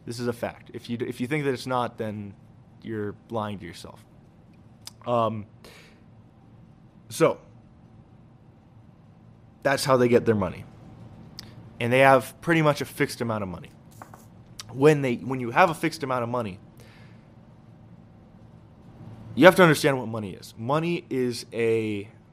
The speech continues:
method of viewing reality. It is a,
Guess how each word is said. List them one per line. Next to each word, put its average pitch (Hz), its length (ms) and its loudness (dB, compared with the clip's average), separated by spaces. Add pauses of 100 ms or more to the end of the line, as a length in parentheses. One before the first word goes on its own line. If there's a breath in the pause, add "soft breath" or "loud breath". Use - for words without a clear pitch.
(100)
method 110 800 -6 (920)
of 110 600 -4 (240)
viewing 127 360 -2
reality. 107 460 -4
It 123 160 -8
is 131 220 -2
a, 117 360 0